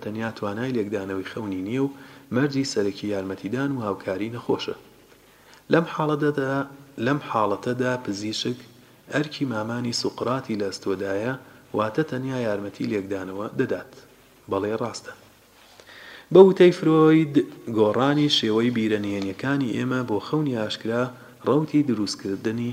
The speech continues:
خەونە. دەتوانینەوەیش بە ڕووکەشکردنی مانای ڕاستەقینەی خەون ناوبەرین، بۆ لێکدانەوەی خەون دەبێت ئەو ڕەوتە پێچەوانە بکەین.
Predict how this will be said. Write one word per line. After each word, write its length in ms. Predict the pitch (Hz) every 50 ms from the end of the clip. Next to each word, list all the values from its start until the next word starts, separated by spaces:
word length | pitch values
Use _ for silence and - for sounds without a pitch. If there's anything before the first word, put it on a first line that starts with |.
| 120 -
خەونە. 320 | - 123 110 90 92 92 - - - - - _ _ _ - - - _ - - - - - - - -
دەتوانینەوەیش 760 | 185 185 - 180 180 170 170 170 165 143 117 117 131 143 131 120
بە 60 | 117 107
ڕووکەشکردنی 800 | 107 104 101 - 110 - - - 107 101 104 127 139 147 147 135
مانای 320 | 110 107 110 117 120 113 107
ڕاستەقینەی 640 | 101 98 95 - - 92 - - 104 110 113 104 -
خەون 240 | - 117 110 98 95 92 104
ناوبەرین، 480 | 120 135 135 135 131 131 139 139 139 - - - - - - -
بۆ 100 | 123 131 151 151
لێکدانەوەی 640 | 143 131 117 113 110 104 104 101 101 107 110 110 -
خەون 240 | - 117 123 127 131 127 113
دەبێت 360 | 104 95 110 117 123 123 123 - - - - - - - - _ - - -
ئەو 120 | 131 151 151 143
ڕەوتە 380 | 139 135 131 135 - 127 123 127 127 127 - - - - - - - -
پێچەوانە 640 | - 113 104 - - - 101 101 101 101 107 123 123
بکەین. 260 | 123 - 104 90 -